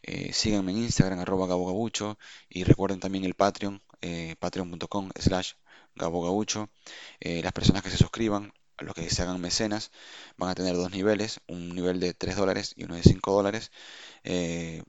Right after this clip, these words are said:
mensualmente voy a estar entregando un placket de poemas inéditos. De hecho, ya está el de noviembre, que es un poemario que se llama Cielo. Em, hay unos wallpapers que tienen que ver con Ultra Ella también, solo para los mecenas, obviamente.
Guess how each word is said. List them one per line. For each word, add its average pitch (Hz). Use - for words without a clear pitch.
mensualmente 92
voy 90
a -
estar 95
entregando 90
un 87
placket 98
de 87
poemas 90
inéditos. 107
De 90
hecho, 90
ya 87
está 95
el 90
de 87
noviembre, 95
que -
es 98
un 95
poemario 90
que 87
se -
llama 87
Cielo. 98
Em, 82
hay 92
unos 90
wallpapers 95
que 85
tienen 85
que -
ver 85
con 85
Ultra 87
Ella 95
también, 98
solo 92
para 85
los 87
mecenas, 90
obviamente. 95